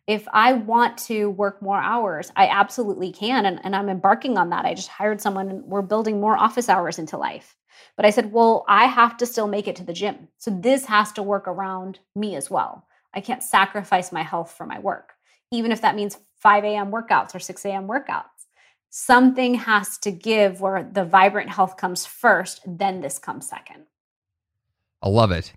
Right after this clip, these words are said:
Speaker 2: Uh, Shivani, this has been fantastic stuff. I think our listeners are gonna pull a lot from what you just discussed. I think mostly drinking a lot more tea. But,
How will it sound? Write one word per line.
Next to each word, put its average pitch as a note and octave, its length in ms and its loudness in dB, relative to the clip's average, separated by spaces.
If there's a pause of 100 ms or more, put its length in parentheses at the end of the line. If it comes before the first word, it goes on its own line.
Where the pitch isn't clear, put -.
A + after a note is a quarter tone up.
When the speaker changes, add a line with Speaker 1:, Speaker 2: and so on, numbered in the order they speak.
Speaker 2:
Uh, A2+ 120 2
Shivani, F3 240 2
this F3+ 80 4
has D#3 100 4
been D3 160 2
fantastic A#2 580 0
stuff. F#2 300 2
I A#2 40 4
think B2+ 120 4
our G2+ 40 4
listeners G2+ 300 2
are G2+ 40 4
gonna F#2+ 100 2
pull G#2+ 320 2
a - 20 2
lot G2+ 460 2
from G#2 80 -4
what G2+ 60 2
you F#2+ 60 2
just F2+ 180 -2
discussed. F#2+ 460 0
I F#2 100 4
think G#2 120 6
mostly G2+ 360 6
drinking G2+ 240 4
a F#2 40 4
lot G2+ 160 2
more F2+ 140 -2
tea. G2 400 4 (180)
But, A#2+ 460 4